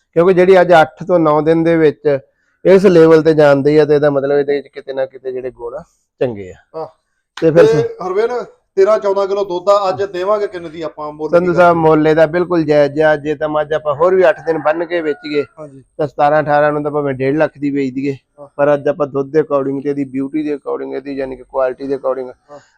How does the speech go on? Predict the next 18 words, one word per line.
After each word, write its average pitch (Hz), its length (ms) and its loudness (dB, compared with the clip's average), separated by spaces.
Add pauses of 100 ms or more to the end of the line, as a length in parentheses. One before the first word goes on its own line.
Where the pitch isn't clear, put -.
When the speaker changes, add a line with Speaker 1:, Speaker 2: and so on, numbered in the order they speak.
Speaker 1:
ਆਪਾਂ - 200 -8
ਜਿਹੜਾ 143 180 0
ਮੁੱਲ 131 320 -2
ਆ 135 60 0
ਇਹਦਾ 131 160 -4
ਇੱਕ 127 180 -12
ਬਾਈ 127 220 -8
ਉੱਚੋਂ 135 160 -10
ਥੋੜਾ 143 220 -4
ਬਹੁਤਾ 123 220 -6
ਮਾਨਤਾਨ 113 460 -12
ਜ਼ਰੂਰ 107 260 -20
ਕਰਾਂਗੇ। - 220 -20
Speaker 2:
ਇੱਕ - 140 -16
ਬਾਈ 151 260 -10
ਚੋਂ? 143 160 -20 (440)
Speaker 1:
ਬਿਲਕੁਲ 120 360 -4
ਜੀ। - 80 -20